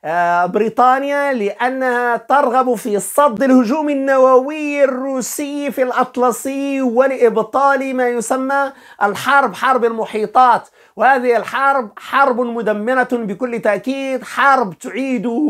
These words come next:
العالم إلى ما قبل العصر الحجري في حال المساس، آه، آه، بهذه الانتقالة، بهذه التكنولوجيا، يمكن أن يصل العالم إلى حالة من تدمير كل ما لديه.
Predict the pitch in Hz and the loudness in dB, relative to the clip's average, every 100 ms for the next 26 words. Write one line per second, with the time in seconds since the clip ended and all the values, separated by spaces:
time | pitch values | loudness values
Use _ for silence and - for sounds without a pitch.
0 | 208 185 _ _ 202 208 233 269 247 233 | -4 -10 _ _ 0 2 4 4 2 0
1 | 220 208 254 254 226 220 208 - 254 214 | -2 -2 2 4 4 2 0 0 -4 0
2 | 220 190 254 - 220 208 233 196 226 269 | 0 0 -2 -2 -6 -4 -4 -2 -4 -4
3 | 262 214 185 247 262 247 233 - 254 226 | -6 -6 -6 2 2 2 -4 0 2 2
4 | 202 - _ _ _ 165 185 185 185 185 | 2 -6 _ _ _ 0 4 6 6 4
5 | 190 202 220 214 202 180 202 262 269 247 | 0 0 2 2 0 -2 0 2 2 0
6 | 247 254 - 254 - 269 254 220 196 190 | 0 -2 -4 -8 0 4 4 2 0 0
7 | 233 247 240 226 269 240 262 277 285 233 | 0 0 -2 -4 -6 -4 -4 -4 -4 -6
8 | 175 160 - _ _ 185 240 302 262 262 | -2 -4 -4 _ _ -2 0 0 -2 -2
9 | 262 254 240 220 226 220 226 262 247 240 | 0 0 0 -2 -2 -4 -2 0 2 2
10 | 208 233 247 214 208 233 - 240 247 226 | 2 2 2 2 -2 -6 -8 -2 0 0
11 | - 254 277 254 269 254 254 240 240 226 | 0 0 2 2 0 -2 -4 -2 -4 -2
12 | - 208 214 233 277 277 277 269 262 254 | -2 -2 -2 -4 -4 -2 -2 -4 -4 -4
13 | 277 285 285 262 254 269 277 254 247 254 | -2 -2 -2 0 2 2 2 2 2 2
14 | 220 185 - _ | 0 -4 -8 _